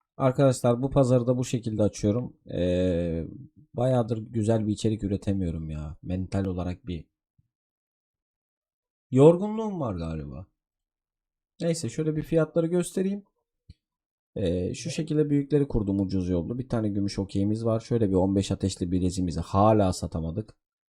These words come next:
Sürünüyor pazarda. Geri kalanlar da bu şekilde. Yüz elli sekiz M'lik bir satışımız daha var.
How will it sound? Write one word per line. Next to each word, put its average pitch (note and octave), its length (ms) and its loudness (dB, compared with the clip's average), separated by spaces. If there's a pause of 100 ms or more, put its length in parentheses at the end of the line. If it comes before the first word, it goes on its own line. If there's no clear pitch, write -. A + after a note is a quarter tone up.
Sürünüyor A2 540 2
pazarda. E2+ 600 -2 (520)
Geri C3 220 -4
kalanlar G2 500 0
da G2 100 0
bu G#2+ 80 -4
şekilde. G2+ 500 -4 (600)
Yüz C#3 140 -2
elli C#3 180 2
sekiz C#3 300 -2
M'lik C3 300 -2
bir B2 60 -4
satışımız A#2+ 540 -6
daha A#2+ 220 0
var. G2+ 220 -4